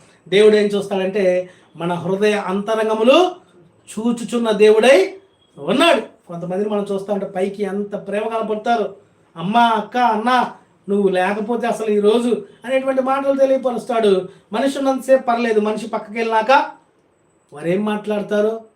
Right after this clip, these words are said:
సమస్తము దేవుడికి వారికే తెలియపరచబడుతూ ఉంటాయి.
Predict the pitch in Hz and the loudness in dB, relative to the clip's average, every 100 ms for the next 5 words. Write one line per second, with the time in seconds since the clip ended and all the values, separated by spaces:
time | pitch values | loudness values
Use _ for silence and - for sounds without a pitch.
0 | _ _ 170 180 175 196 175 185 190 196 | _ _ -10 -10 -8 -6 -4 0 2 2
1 | 196 185 185 185 254 330 - - _ _ | 0 -2 -2 4 4 4 2 -12 _ _
2 | _ _ 165 180 180 175 - 170 165 180 | _ _ -2 0 0 -4 -6 -8 -6 -6
3 | 170 175 156 | -6 -6 -8